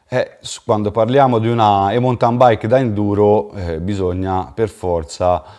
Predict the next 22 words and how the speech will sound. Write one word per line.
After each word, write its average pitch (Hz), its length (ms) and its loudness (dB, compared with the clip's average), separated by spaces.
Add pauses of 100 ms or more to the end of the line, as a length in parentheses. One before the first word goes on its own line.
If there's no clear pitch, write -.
(140)
parlare 87 680 -2
delle 90 220 -6
sospensioni. 78 1040 -8 (1200)
All'anteriore, 165 1040 6
montato 113 640 2
in 104 100 -2
questa 110 320 -2
posizione, 98 800 2
con 85 200 -8
questi 107 380 -2
tipi 101 300 -4
di 95 100 -2
leveraggi, 95 840 0
quindi 95 760 -6
è 98 160 -2
un, 95 180 -4
un 101 120 -6
montaggio 98 520 -2
orizzontale 92 800 -2
del 82 200 -4
mono 92 320 -4
posteriore, 92 960 -2